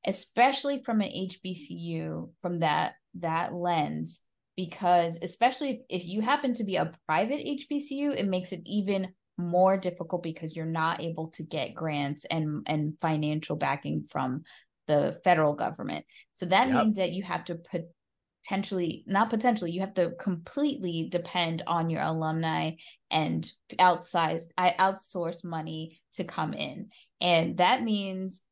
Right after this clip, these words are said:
Speaker 1: during games, you gotta, a-, and for an H B C U, it's rare that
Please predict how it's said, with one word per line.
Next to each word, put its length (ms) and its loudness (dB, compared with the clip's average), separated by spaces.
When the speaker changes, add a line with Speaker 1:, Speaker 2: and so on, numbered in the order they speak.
Speaker 1:
during 380 2
games, 580 -4
you 300 -2
gotta, 460 2
a-, 240 2
and 240 2
for 160 2
an 80 -2
H 240 -6
B 80 -6
C 160 -8
U, 220 -4
it's 220 2
rare 540 2
that 480 2